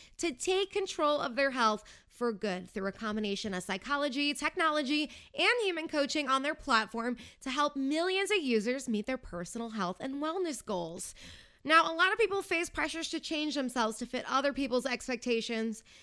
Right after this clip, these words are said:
and the more freeing solution is to find things that work for you. That's what we're doing in the year twenty twenty-two.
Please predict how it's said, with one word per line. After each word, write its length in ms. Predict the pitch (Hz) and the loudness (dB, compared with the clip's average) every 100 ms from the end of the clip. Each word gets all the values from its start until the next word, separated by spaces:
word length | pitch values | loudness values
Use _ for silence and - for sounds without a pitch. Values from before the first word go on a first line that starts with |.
| - _ | -20 _
and 200 | 247 254 | -2 0
the 40 | 269 | 0
more 420 | 269 285 285 302 - | 0 2 0 0 -8
freeing 420 | 349 381 440 427 | 0 6 8 6
solution 580 | 370 339 285 247 277 254 | 4 0 0 0 0 -2
is 200 | 233 240 | -2 -4
to 140 | - | -6
find 460 | 240 - 269 285 302 | -10 -4 2 2 4
things 420 | 285 254 240 240 - - | 2 4 2 -2 -8 -8
that 200 | - 240 | 0 0
work 240 | 226 220 - | 2 -2 -4
for 200 | - 233 | -2 0
you. 420 | 233 226 151 - | 2 2 0 -6
That's 200 | - 226 | -6 -6
what 140 | - - | -6 0
we're 160 | 277 | 0
doing 300 | 240 220 202 | 4 4 4
in 80 | 180 | 0
the 80 | 175 | -2
year 180 | 165 165 | -2 -6
twenty 340 | - 180 180 | -4 -2 -2
twenty-two. 720 | - 185 185 - 190 180 269 | -2 -2 -2 -2 0 0 0